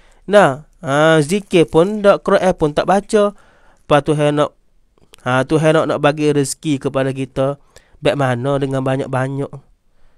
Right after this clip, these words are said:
Ha, sebab tu fak kita semua, hijau tu hijau lah bukan kata, hmm, kalau kita tak nak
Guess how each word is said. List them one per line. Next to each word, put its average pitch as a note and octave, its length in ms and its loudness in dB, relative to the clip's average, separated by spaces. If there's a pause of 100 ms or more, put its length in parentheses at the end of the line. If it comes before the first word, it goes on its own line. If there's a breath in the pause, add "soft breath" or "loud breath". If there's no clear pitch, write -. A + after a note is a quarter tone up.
(140)
Ha, C#3 160 -2
sebab D#3 320 2
tu F3+ 80 0
fak D3+ 160 0
kita D3+ 160 -2
semua, C3+ 400 -4 (240 loud breath)
hijau G3 320 2
tu G#3 80 2
hijau G#3 480 0
lah D3 80 4
bukan D#3 240 4
kata, D3 480 2
hmm, A#2 160 -8
kalau C3 160 0
kita C#3 160 -2
tak E3+ 160 -2
nak E3 80 4